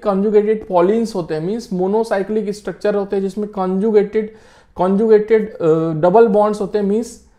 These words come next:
सिंगल बॉन्ड, डबल बॉन्ड, सिंगल बॉन्ड, डबल बॉन्ड, मीन्स अल्टरनेट डबल बॉन्ड या फिर अल्टरनेट सिंगल बॉन्ड हम लोग बोल सकते हैं। वो जब होता है तो सिमेट्री होता है और उसमें रेगुलर पॉलीगॉन होता है और एक क्लोज्ड इलेक्ट्रॉन शेल प्रोड्यूस होता है,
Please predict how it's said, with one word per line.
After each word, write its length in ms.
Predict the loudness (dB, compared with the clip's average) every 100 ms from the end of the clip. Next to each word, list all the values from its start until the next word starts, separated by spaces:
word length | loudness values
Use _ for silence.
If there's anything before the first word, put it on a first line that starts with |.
| _ -6
सिंगल 420 | 0 4 6 4
बॉन्ड, 280 | 2 2 0
डबल 280 | 0 2
बॉन्ड, 240 | 0 -2 -4
सिंगल 340 | -4 0 0
बॉन्ड, 260 | -2 -4 -2
डबल 200 | -2 -2
बॉन्ड, 260 | -2 -4 -4
मीन्स 240 | -6 -6
अल्टरनेट 520 | -2 -2 0 0 0
डबल 300 | 0 0 0
बॉन्ड 280 | 0 -4 -4
या 80 | 0
फिर 200 | 2 2
अल्टरनेट 500 | 0 0 2 0 0
सिंगल 360 | -2 -2 0 0
बॉन्ड 260 | 0 -2 -2
हम 120 | -2
लोग 200 | -2 0
बोल 160 | -2
सकते 300 | -2 -6 -8
हैं। 80 | -12 -14 -20 -20 _
वो 180 | 0 4
जब 200 | 4 4
होता 220 | 0 0
है 80 | -2
तो 160 | -2 -8
सिमेट्री 520 | -4 -4 -4 -2 0
होता 260 | 2 0
है 100 | -4
और 240 | -2 -2 -2
उसमें 280 | -2 -2 0
रेगुलर 420 | 0 2 2 2
पॉलीगॉन 560 | 0 0 0 2 0 -2
होता 280 | -4 -6
है 160 | -8 -10 -16 -20 -20 -2
और 140 | 2
एक 280 | 2 0 -8 _ 0
क्लोज्ड 460 | 4 4 2 -2
इलेक्ट्रॉन 800 | -4 0 0 0 -6 -6 -4 -6 -8 -16
शेल 360 | 0 2 2
प्रोड्यूस 540 | 0 -2 -2 0 -2 -4
होता 220 | -6 -6
है, 160 | -10